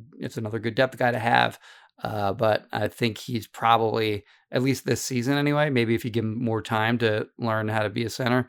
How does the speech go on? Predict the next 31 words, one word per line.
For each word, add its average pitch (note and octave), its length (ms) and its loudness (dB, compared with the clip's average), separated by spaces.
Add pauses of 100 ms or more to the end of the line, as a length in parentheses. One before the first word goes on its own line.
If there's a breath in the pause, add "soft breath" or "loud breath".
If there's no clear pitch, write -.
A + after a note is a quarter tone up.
(400 loud breath)
um, G2+ 420 0 (520)
I B2+ 100 4
think A#2+ 160 -2
for - 100 -8
now G#2 220 2
he's G2+ 220 -10
just - 340 -4
a G#2 200 -4 (140)
backup A2+ 440 -2
guard, A2 460 2 (340 soft breath)
uh, G#2+ 260 -4
only. A#2 540 0 (200)
Although C#3+ 180 2
he C3+ 40 4
can B2 140 0
play A#2+ 160 4
both G#2+ 220 2
sides, G#2+ 400 6
which A#2 120 -8
is, A2+ 200 -14
which B2 160 -8
has A2+ 180 2
some A2 120 -4
value, A2 340 -2
but A#2 120 -4
I A#2+ 40 -4
think A#2+ 140 -10
he's A2+ 100 -8
a A2 60 -14
backup A#2 340 -6
guard A#2 300 0